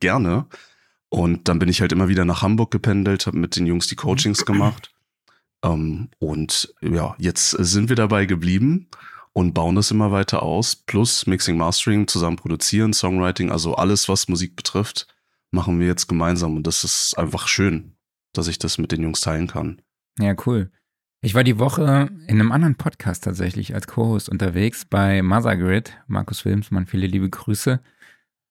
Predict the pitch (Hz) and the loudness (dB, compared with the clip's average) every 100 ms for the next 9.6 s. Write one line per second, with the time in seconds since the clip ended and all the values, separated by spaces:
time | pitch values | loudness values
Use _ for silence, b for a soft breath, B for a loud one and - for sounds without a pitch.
0 | _ _ _ - 101 95 120 131 - - | _ _ _ -2 0 4 4 2 -2 -8
1 | - 117 110 113 - 107 - 156 139 - | -2 0 0 -2 0 2 2 4 2 0
2 | 95 92 - 101 98 98 98 101 - 98 | -4 -4 -2 0 0 0 0 -2 0 2
3 | 98 98 101 101 _ - - _ _ _ | 2 2 0 -4 _ -20 -20 _ _ _
4 | _ - 98 95 101 110 _ _ 117 117 | _ -4 0 2 2 -2 _ _ 0 0
5 | 98 113 151 113 95 - 95 98 - 98 | 0 -2 -2 -2 -4 -4 -6 -4 -2 -2
6 | 95 - - 101 98 98 98 95 - 98 | -2 -4 -4 -2 0 0 -2 -4 -4 -4
7 | 104 - - 98 98 98 95 95 98 95 | -6 -12 -4 0 0 0 0 0 0 0
8 | 101 _ _ _ - - 101 - 117 110 | -4 _ _ _ -16 -2 0 0 -2 -2
9 | 98 92 87 101 98 113 | -4 -4 -4 0 0 -2